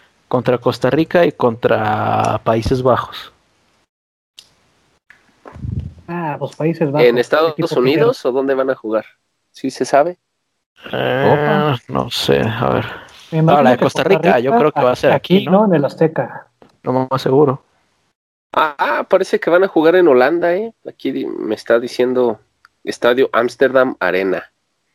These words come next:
Speaker 4: Sí,
Speaker 2: Ah, pero, pues,
Speaker 4: la de
Speaker 2: pinche
Speaker 4: Holanda sí es allá.
Speaker 2: Costa ¿A quién trae Holanda? Ya no trae a Robben, ya no trae a Ruud van Nistelrooy, ya no trae a Van Basten, ya no trae a
Speaker 1: Nah,
Speaker 2: Kroos.
Speaker 3: Ay,
Speaker 1: son hijos,
Speaker 3: güey.
Speaker 1: son nietos esos.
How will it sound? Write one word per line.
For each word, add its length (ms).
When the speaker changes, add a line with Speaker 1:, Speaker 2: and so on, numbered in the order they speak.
Speaker 4:
Sí, 340
Speaker 2:
Ah, 60
pero, 220
pues, 220
Speaker 4:
la 80
de 60
Speaker 2:
pinche 100
Speaker 4:
Holanda 300
sí 140
es 100
allá. 300
Speaker 2:
Costa 200
¿A 100
quién 180
trae 220
Holanda? 500
Ya 120
no 100
trae 180
a 100
Robben, 420
ya 80
no 100
trae 180
a 80
Ruud 220
van 160
Nistelrooy, 760
ya 100
no 100
trae 160
a 40
Van 200
Basten, 600
ya 80
no 120
trae 160
a 40
Speaker 1:
Nah, 360
Speaker 2:
Kroos. 120
Speaker 3:
Ay, 100
Speaker 1:
son 260
hijos, 300
Speaker 3:
güey. 240
Speaker 1:
son 140
nietos 360
esos. 200